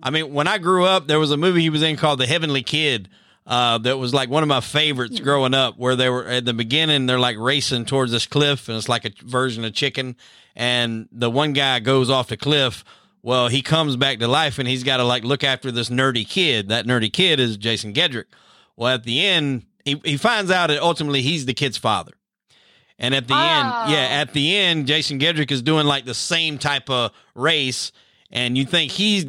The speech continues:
Speaker 1: you think he dies, but then, you know, the, that was the, the test to see if he could get into heaven was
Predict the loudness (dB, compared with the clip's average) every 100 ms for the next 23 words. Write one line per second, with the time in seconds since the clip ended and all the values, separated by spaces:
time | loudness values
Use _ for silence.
0 | -4 0 0 2 0 2 2 4 2 2
1 | 0 0 0 0 0 -2 2 2 2 -2
2 | -2 -2 0 0 -2 2 2 0 -2 -4
3 | -4 _ _ -4 0 0 -2 -6 -2 0
4 | 0 0 0 0 0 0 0 0 -2 -4